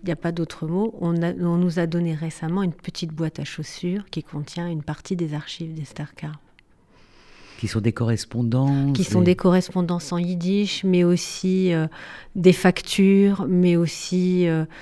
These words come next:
Speaker 1: euh, sa paperasse administrative avec les impôts. Elle avait pas l'air d'y prêter trop attention, tout était conservé, gardé.
Speaker 2: Elle avait une phobie administrative,
Speaker 1: Faut
Speaker 2: comme disait
Speaker 1: croire,
Speaker 2: l'autre,
Speaker 1: voilà.
Speaker 2: oui.
Speaker 1: Et puis, euh, quelques photographies également qu'avait fait Marc Vaux, qui était le grand photographe
Speaker 2: Oui.
Speaker 1: de Montparnasse,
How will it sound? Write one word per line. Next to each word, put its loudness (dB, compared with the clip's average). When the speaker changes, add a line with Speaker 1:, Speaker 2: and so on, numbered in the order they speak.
Speaker 1:
euh, -2
sa -2
paperasse -2
administrative 0
avec -2
les -2
impôts. -2
Elle 0
avait 0
pas -2
l'air -2
d'y -6
prêter -6
trop -8
attention, -4
tout -10
était -4
conservé, -4
gardé. 0
Speaker 2:
Elle 4
avait 4
une 6
phobie 4
administrative, 2
Speaker 1:
Faut 10
Speaker 2:
comme 0
disait 6
Speaker 1:
croire, 10
Speaker 2:
l'autre, 6
Speaker 1:
voilà. 2
Speaker 2:
oui. 2
Speaker 1:
Et 4
puis, -2
euh, -2
quelques -4
photographies -4
également -2
qu'avait -4
fait -6
Marc -4
Vaux, -4
qui -10
était -10
le -6
grand 0
photographe 0
Speaker 2:
Oui. 2
Speaker 1:
de 0
Montparnasse, -2